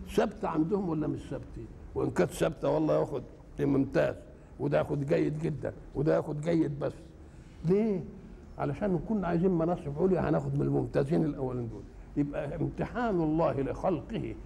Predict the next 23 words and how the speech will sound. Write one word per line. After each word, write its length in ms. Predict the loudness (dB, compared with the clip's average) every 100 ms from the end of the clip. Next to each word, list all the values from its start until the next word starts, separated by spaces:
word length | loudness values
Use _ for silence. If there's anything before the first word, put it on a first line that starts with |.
| -6
من 140 | 2 4
المؤمنين 640 | 6 4 4 4 6 4 0 -12 -14 -8
عشان 280 | -6 -4 -4
سيحملون 720 | -2 -2 -2 -2 2 4 4
مهمة 680 | 2 0 2 2 2 0 0
جسيمة 420 | -2 4 4 4 -2 -10 -4
ليبلغوا 800 | 4 6 6 4 4 4 2 -2
رسالة 420 | -2 -2 -2 0 -2
الله 280 | -2 0 0
إلى 280 | 2 0 0
العالم 560 | 0 0 0 0 0 -2
كله. 260 | -2 -4 -6 -10 -14 -14 -12 0
ولذلك 500 | 2 4 2 2 0
تجد: 360 | 0 0 -2 -4 -10 -6
"ليكون 500 | 2 4 4 2 2
الرسول" 500 | 2 2 2 4 4
إيه؟ 360 | 6 2 2 -4 -6 -12 -10 -10 -6
"شهيدا 640 | 0 2 4 4 4 2
عليكم 460 | 2 2 2 0 -4 -4 -10 -10 -12 -12 -10 -8 -2
وتكونوا 800 | 0 2 2 2 2 4 4 4
أنتم" 300 | 0 2 2
بقى 280 | 2 2 2
إيه؟ 100 | 0